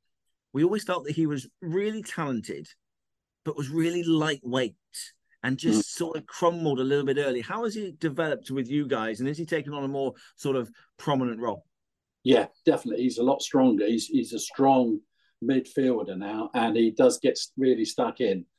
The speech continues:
Speaker 2: And I think that's down to the, the training. The training regime is very tight here now.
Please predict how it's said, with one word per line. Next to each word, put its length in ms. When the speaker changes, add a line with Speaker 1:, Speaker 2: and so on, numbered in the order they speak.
Speaker 2:
And 100
I 60
think 160
that's 100
down 280
to 140
the, 360
the 100
training. 460
The 80
training 500
regime 580
is 200
very 260
tight 360
here 160
now. 260